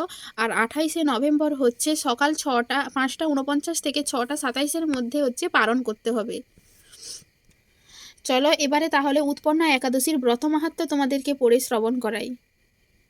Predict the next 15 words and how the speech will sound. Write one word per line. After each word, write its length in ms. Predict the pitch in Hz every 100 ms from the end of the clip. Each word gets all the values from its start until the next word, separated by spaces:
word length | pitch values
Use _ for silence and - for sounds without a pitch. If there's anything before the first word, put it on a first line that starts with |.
| _ _ _ -
এই 240 | 247 277
একাদশী 460 | 320 311 320 330 339
ব্রতের 360 | 311 311 330 320
অনেক 460 | - 247 269 302
মহিমা, 560 | 294 277 262 214 202 247 - _ _ _ _ _ _ _ _ _ _ -
তাই 160 | 262
ভিডিওটা 420 | 247 285 277 311
কেউ 180 | 339 339
স্কিপ 300 | 339 - 294 -
করো 160 | 262 220
না। 240 | 190 240 - _ _ _ -
অনেকে 320 | 247 269 302
আছে 400 | 320 277 320 320
একাদশীর 540 | 269 262 294 302 302 320
ব্রত 240 | 269 247